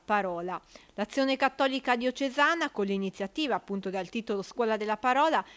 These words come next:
approfondisce quest'anno il tema Contemplazione ed Azione, due volti del discepolo di Cristo. Il prossimo incontro sarà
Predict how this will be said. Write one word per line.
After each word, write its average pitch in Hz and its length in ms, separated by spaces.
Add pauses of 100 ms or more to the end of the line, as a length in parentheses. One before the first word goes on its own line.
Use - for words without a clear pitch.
(120)
approfondisce 277 800
quest'anno 233 500
il 240 160
tema 254 360
Contemplazione 214 1040
ed 269 160
Azione, 190 560
due 240 160
volti 214 400
del 190 260
discepolo 196 640
di 226 160
Cristo. 180 440
Il 190 100
prossimo 233 380
incontro 214 420
sarà 202 280